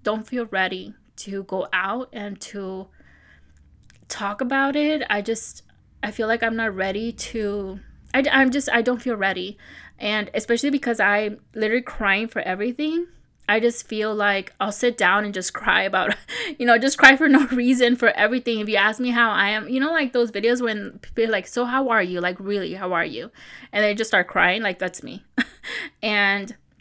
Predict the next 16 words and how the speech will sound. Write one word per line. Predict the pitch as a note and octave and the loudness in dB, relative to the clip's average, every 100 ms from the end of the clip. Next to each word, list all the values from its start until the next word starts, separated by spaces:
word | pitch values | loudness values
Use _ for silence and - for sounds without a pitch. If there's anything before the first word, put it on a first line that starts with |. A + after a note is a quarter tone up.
| _ - _ _ _ - - | _ -20 _ _ _ -20 -12
so | C4 C4 | -2 2
anyways, | C4+ A#3+ A3 | 2 2 0
my | G#3+ | -4
sister | G#3 A3 A3 | -6 -6 -6
had | G#3 G3+ | -6 -8
seen | A3 G#3 | -8 -8
my, | G3 F#3 F#3 G3+ _ _ | -8 -8 -10 -14 _ _
you | B3 | -10
know, | G#3+ | -6
what | G3+ | -6
I | G3+ | -6
had | G3+ | -8
posted | - G3+ - G3 | -8 -10 -6 -6
on, | F3+ | -6
on | G3 G3 | -8 -8
Instagram, | G3+ - - E3+ E3+ - | -8 -10 -8 -6 -6 -8